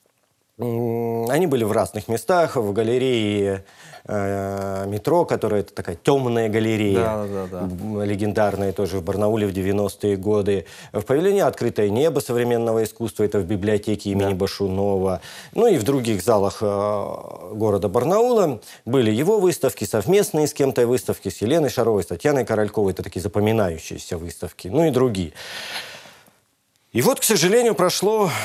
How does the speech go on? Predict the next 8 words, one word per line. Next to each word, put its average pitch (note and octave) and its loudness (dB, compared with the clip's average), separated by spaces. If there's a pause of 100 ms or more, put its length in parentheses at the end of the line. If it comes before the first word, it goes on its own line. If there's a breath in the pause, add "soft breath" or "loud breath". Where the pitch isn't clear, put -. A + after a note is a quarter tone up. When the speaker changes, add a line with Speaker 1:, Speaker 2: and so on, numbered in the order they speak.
(140 loud breath)
Speaker 1:
почти C3+ -2
четырнадцать D3 -2
лет. G#3+ 0
По-моему, E3 0
Speaker 2:
Да. - -4
Speaker 1:
последняя D#3 2
выставка F#3+ -2
была C#3+ 2